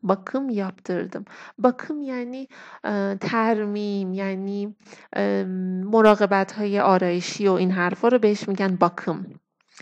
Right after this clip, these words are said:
یعنی پوستم رو دادم ترمیم بکنن. دادم ماسک بذارن، چه می‌دونم، م،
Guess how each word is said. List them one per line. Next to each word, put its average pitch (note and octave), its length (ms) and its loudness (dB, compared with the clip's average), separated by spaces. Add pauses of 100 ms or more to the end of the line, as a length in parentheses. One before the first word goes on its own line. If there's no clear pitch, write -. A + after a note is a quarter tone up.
(240)
یعنی G3+ 140 0
پوستم A3+ 380 0
رو A3 100 0
دادم G3+ 340 2
ترمیم E3+ 500 0
بکنن. - 420 -6
دادم F#3 300 2
ماسک F#3+ 460 0
بذارن، F#3+ 540 2
چه F3 140 -6
می‌دونم، E3+ 500 -4 (840)
م، E3 600 -8